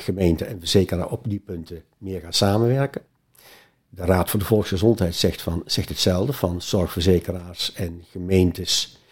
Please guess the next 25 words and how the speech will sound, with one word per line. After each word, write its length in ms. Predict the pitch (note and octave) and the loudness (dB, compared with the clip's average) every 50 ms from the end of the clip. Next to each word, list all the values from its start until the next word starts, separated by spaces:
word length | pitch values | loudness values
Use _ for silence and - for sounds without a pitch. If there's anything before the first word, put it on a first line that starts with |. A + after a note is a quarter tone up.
| _ _ _ | _ _ _
zouden 300 | _ - - F2+ F2 F2+ | _ -4 -2 0 0 0
meer 160 | F2+ F#2 F#2 - | 0 -2 -2 0
samen 400 | - - A2 F2+ F#2 F#2 F#2+ F2 | 2 4 4 4 4 2 2 4
zorg 320 | F2 G#2 G2 G2 G2 - | 6 4 4 4 2 0
moeten 220 | A#2 A2+ - - | 0 0 -2 -4
inkopen 680 | - C3+ A#2 A2 - - A2+ A2+ A#2 A#2+ - D2+ - - | -10 -8 -10 -6 -2 2 4 4 4 2 2 -2 -2 -4
en 120 | - F#2+ | -8 -8
samen 460 | E2+ - - A2+ G#2+ F#2 F2 F2+ F2+ - | -4 0 2 4 4 4 4 2 0 -2
voor 180 | - G2+ F#2+ | -6 -10 -10
die 200 | F2 F#2 F#2+ F#2 _ _ _ - _ _ _ | -8 -10 -10 -10 _ _ _ -20 _ _ _
wat 220 | - G2 F2 F#2 | -16 -14 -6 2
betere 380 | F#2+ B2 C3 A#2+ - - G#2+ - | 4 4 6 6 4 2 2 2
organisatiestructuur, 1300 | - G#2+ F#2+ F2+ F#2 F2 - G2 F#2 G2 G2+ - B2 - - - A#2 - - - B2 A#2 A2+ A#2+ A#2+ - _ _ _ _ _ _ _ _ _ _ | 4 4 4 4 2 2 4 2 2 2 2 0 0 -2 0 0 -2 -2 -2 -4 -4 -2 -2 -4 -6 -8 _ _ _ _ _ _ _ _ _ _
eh, 140 | - C3 A#2+ - | 2 2 2 4
aan 140 | - C3+ B2+ | 4 4 6
de 80 | A2+ A2 | 6 6
bak 240 | F#2+ B2+ B2 - - | 4 4 2 2 2
moeten. 400 | C#3 C3+ C3 - D#3+ F#3 G#3 - _ _ _ _ _ _ _ _ _ _ | 2 0 0 -4 -10 -14 -14 -16 _ _ _ _ _ _ _ _ _ _
Maar 160 | - F#2 E2+ - - | -16 -14 -14 -10 -6
hoe 160 | - D#3+ C#3+ | -2 0 2
dat, 100 | B2 G2+ | 4 4
dat 180 | F2+ E2+ D#2+ - | 4 2 4 4
moet, 380 | E3+ F#3 E3 - - - - - | 4 4 2 0 -8 -12 -14 -16
dat 380 | - F2 E2+ G#2+ B2 - - - | -14 -4 0 0 0 0 -2 -10
is, 200 | - G2 F2+ - | -8 -8 -8 -8